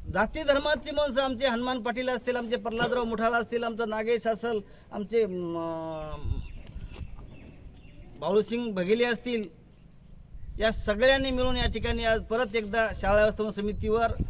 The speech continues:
अनिलसिंग चव्हाण यांची निवड केली. त्यांच्यासोबत आमचे उद्धव पाटील मुठाळ यांचे पण उपाध्यक्ष निवड केली. यांचं मी अभिनंदन करतो. तुम्हाला सांगायला हरकत नाही की मागच्या दोन वर्षापूर्वी शाळा माझ्या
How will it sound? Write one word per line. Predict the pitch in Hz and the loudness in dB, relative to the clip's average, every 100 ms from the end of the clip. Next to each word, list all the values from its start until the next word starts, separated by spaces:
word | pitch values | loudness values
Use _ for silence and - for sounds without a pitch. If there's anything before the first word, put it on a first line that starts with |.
| - | 0
अनिलसिंग | 165 196 196 202 | 0 0 0 2
चव्हाण | 196 196 196 | 4 4 4
यांची | 185 180 | 4 4
निवड | 190 220 - | 6 6 6
केली. | 220 226 - - - - - - - - - | 2 2 0 0 0 -2 -2 -10 -10 -6 -2
त्यांच्यासोबत | 170 180 202 196 208 196 | 0 2 2 4 2 2
आमचे | 202 196 | 2 0
उद्धव | 190 180 214 | 0 2 0
पाटील | 185 196 202 208 180 - - - | 2 0 2 0 0 -2 -2 -4
मुठाळ | 151 147 190 185 - - 151 | -4 2 4 4 2 0 0
यांचे | 160 - 202 | 0 2 2
पण | 208 214 208 | 2 0 0
उपाध्यक्ष | 185 202 190 190 | -2 0 0 0
निवड | 190 190 | 2 2
केली. | 170 185 175 135 131 - - - | 2 2 0 -2 0 0 0 -2
यांचं | 160 190 | 0 0
मी | 190 | 2
अभिनंदन | 170 180 226 240 240 | 0 0 -2 -2 -2
करतो. | 196 - 208 185 - - - - - - - - - - | -2 0 2 2 -2 -4 -6 -8 -8 -6 -6 -8 -10 -8
तुम्हाला | 180 202 208 196 | -2 4 4 4
सांगायला | - 190 196 208 208 | -2 -4 0 2 2
हरकत | 165 160 - 254 226 | 0 -4 -2 -2 0
नाही | 240 | -2
की | 208 220 | -2 -2
मागच्या | 208 196 220 | -4 -2 -2
दोन | 208 240 | 0 0
वर्षापूर्वी | 226 208 214 214 214 | -2 0 -2 0 0
शाळा | 208 196 196 | 0 2 2
माझ्या | 190 202 | 2 2